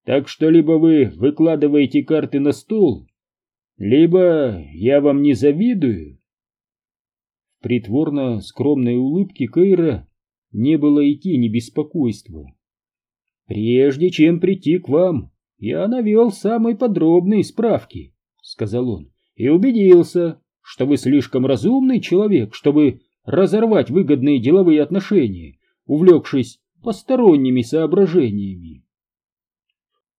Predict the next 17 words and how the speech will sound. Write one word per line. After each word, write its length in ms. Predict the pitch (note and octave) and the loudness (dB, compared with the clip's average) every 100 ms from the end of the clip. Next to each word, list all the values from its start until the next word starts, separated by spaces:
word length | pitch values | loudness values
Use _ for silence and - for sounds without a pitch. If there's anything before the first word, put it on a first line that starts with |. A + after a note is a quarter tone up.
| _ | _
Спейд 800 | - - - A#2+ C3+ C3 G2+ - | -20 -18 -8 -4 -2 -4 -6 -8
пожал 420 | A#2 A2+ C3 A2+ | -6 -4 -4 -4
плечами. 720 | - A#2+ A#2 D#3 G2+ D#2+ C2+ _ _ _ _ _ _ _ _ - | -6 -8 -4 -6 -6 -12 -20 _ _ _ _ _ _ _ _ -20
"Что-то 440 | - - C#3+ F3+ | -14 -8 -6 -2
я 640 | F3+ F3 E3+ C#3+ A2+ A2+ E3+ | -2 -2 -2 -2 -2 -2 0
не 160 | G#3 E3+ | 0 0
вижу 560 | G#3 G3+ E3 F#2 - _ _ - | 0 0 0 -2 -10 _ _ -10
выгодных 800 | C3+ G3+ D#3 C3 A2 A#2+ F#2+ E2+ | -2 2 4 2 0 -2 -2 0
деловых 500 | C#3 F3 F3+ D#3 B2+ | 2 2 2 0 -2
отношений. 800 | B2 D#3+ - G3+ A2 E2 C2 _ _ _ _ _ _ _ _ - | -4 -6 -2 -2 -2 -6 -16 _ _ _ _ _ _ _ _ -20
Я 640 | D#2+ F2 F#2 G#2 C3+ F#3+ | -16 -12 -8 -4 -2 -2
предложил 640 | F#3+ G3 F#3 A2 G#3 A#3+ | -2 2 2 2 0 0
вам 400 | G#3+ A#2 E2+ D2 | 0 -2 -6 -12
пять 300 | - A2 A2 | -8 -6 -4
тысяч 360 | A#2 A2+ A2 F2+ | -6 -6 -8 -4
долларов 480 | G#3+ B3+ A3 A2 F2 | -2 0 -2 -2 -4
за..." 540 | A#2 E3+ E3+ C3+ | -2 0 0 -6